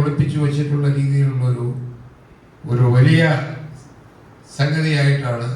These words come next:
തമിഴരത് കരുതുന്നത്. രണ്ടായിരം കൊല്ലമായിട്ട്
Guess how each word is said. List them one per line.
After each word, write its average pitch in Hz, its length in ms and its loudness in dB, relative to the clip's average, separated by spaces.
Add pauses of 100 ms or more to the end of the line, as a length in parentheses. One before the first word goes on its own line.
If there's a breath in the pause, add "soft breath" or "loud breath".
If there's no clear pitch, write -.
(160)
തമിഴരത് 113 500 -6 (100)
കരുതുന്നത്. 92 360 -12 (1120)
രണ്ടായിരം 175 680 0
കൊല്ലമായിട്ട് 175 640 -6